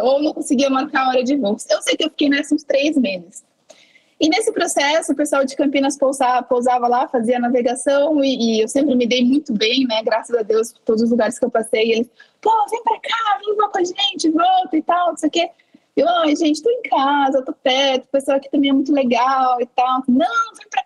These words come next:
cá e tal, não sei o quê." Aí eu lembro que aconteceu um, um, um acidente lá no, no aeroclube, nessa época, eu falei, "Ah, quer saber? Eu vou, eu vou pra lá.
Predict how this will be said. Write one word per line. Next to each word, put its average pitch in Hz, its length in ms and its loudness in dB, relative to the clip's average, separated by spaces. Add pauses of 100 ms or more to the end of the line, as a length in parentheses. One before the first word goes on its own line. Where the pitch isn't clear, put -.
cá 359 220 2
e 339 40 -4
tal, 330 220 -4
não 311 80 -10
sei - 80 -10
o - 60 -8
quê." 311 160 -4 (520)
Aí 254 140 2
eu 277 80 4
lembro 339 240 0
que 330 100 -2
aconteceu 294 640 0
um, 247 100 -4
um, 220 600 0
um 220 40 0
acidente 233 600 0
lá 220 180 0
no, 220 260 0
no 214 100 2
aeroclube, 240 500 0
nessa 226 340 0
época, 247 380 0
eu 240 60 -2
falei, 247 240 0
"Ah, 226 240 -2 (600)
quer 330 120 -10
saber? 240 380 2 (1700)
Eu 247 200 2
vou, 240 840 0 (440)
eu 254 60 2
vou 269 140 2
pra 285 160 0
lá. 185 180 -2